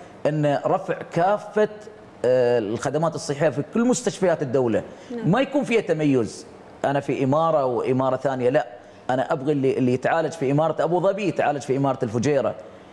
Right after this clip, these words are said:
Speaker 1: يتعالج في إمارة راس الخيمة. كل الخدمات الصحية تكون متساوية بين، آه، آه، يعني بين ال-، بين المنشآت الصحية لكل المواطنين.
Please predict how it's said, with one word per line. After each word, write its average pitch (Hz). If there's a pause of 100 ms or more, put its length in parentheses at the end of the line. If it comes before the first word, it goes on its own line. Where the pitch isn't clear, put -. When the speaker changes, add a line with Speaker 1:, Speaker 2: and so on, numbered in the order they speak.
Speaker 1:
يتعالج 120
في 123
إمارة 131
راس 151
الخيمة. 139 (600)
كل 214
الخدمات 180
الصحية 180
تكون 160
متساوية 160 (200)
بين، 135 (260)
آه، 101 (220)
آه، 123
يعني 110 (300)
بين 190
ال-، 170
بين 180
المنشآت 165
الصحية 170
لكل 196
المواطنين. 117